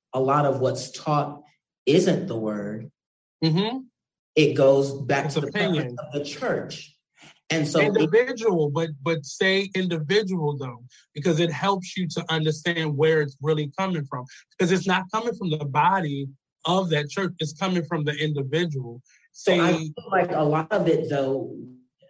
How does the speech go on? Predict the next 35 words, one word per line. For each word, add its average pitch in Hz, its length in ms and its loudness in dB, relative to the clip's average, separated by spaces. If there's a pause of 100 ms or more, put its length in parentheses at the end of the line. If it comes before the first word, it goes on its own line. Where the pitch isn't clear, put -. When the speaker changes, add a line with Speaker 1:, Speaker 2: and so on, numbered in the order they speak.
(320)
Speaker 1:
a 160 60 -2
lot 180 200 2
of 202 120 2
experience, 180 920 -2 (440)
when 156 200 2
we 165 120 6
Speaker 2:
Mm-hmm. - 300 -6
Speaker 1:
find 190 340 2
that, 208 260 0
when 156 140 2
someone 170 500 0
is 170 440 2 (260)
faced 165 360 -2
with 190 200 2
that, 220 320 -4 (400)
Speaker 2:
Right. 147 180 0
Speaker 1:
they 175 140 4
are 147 160 2 (100)
reiterating 165 840 2
what's - 320 -8
taught - 520 -6 (260)
across - 380 -4
Speaker 2:
Yes. 165 400 0 (540)
Speaker 1:
that 147 260 0
church. - 540 -2 (320)
And 139 140 -2
so, 151 280 2
yes, 143 320 0
it's 143 140 -6
the 151 120 -4
individual 160 840 2
of 123 260 -2 (440)
the 147 160 0
leader, 156 360 4
Speaker 2:
Mm-hmm. 147 340 -4